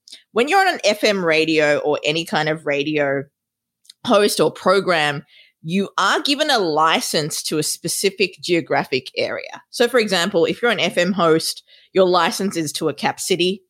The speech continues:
typically. So mine was Melbourne. And typically listeners get you live through two ways, through streaming, which is online, which does open up a world for online,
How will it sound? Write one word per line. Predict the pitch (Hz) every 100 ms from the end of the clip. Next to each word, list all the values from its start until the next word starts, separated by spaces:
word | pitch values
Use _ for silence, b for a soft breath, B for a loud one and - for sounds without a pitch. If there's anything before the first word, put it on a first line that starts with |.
| _ _
typically. | 226 190 175 185
So | 170 180
mine | 147 139 143
was | 139
Melbourne. | 190 180 175 180 180 B B B -
And | 185 180
typically | - 277 311 302 262
listeners | 220 - 233 208
get | 196 -
you | 220
live | 170 151 170
through | - 175
two | 160 175
ways, | 143 120 101 -
through | 143
streaming, | 151 - 214 226 285 349
which | 349 170
is | 160
online, | 151 233 208 170 196 415 _
which | - 160 - -
does | 175 170
open | - 160 180
up | 170
a | 190
world | 165 160
for | 185
online, | 170 180 160 135 143